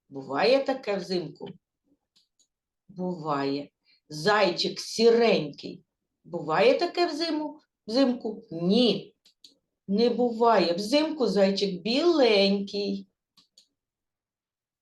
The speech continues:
Дерева ц-, квітнуть. Буває таке взимку?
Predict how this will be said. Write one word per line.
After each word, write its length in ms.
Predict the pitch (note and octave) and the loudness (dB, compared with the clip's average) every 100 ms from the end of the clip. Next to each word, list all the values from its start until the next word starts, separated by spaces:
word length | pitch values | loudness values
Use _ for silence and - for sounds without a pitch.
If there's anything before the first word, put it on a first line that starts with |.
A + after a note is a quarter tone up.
| _ _ _ _ _ _ F#3+ | _ _ _ _ _ _ -4
Дерева 880 | F3+ A#3+ D4 D#4 E4+ D4 G3 F3+ | 4 6 6 4 4 4 4 0
ц-, 360 | F3+ - - G3+ | -4 -10 -20 -16
квітнуть. 800 | G3 A#3+ A#3+ G3 - E3 D#3 D3+ | -8 -4 -2 -4 -10 -12 -10 -8
Буває 580 | F3+ E3 D#3 E3 A#3+ D4+ | -4 -2 0 0 2 2
таке 260 | F4 F4+ F4 | 0 0 -2
взимку? 680 | D4+ E4+ D#4+ D#4 D4+ D4 | 2 0 0 -6 -8 -10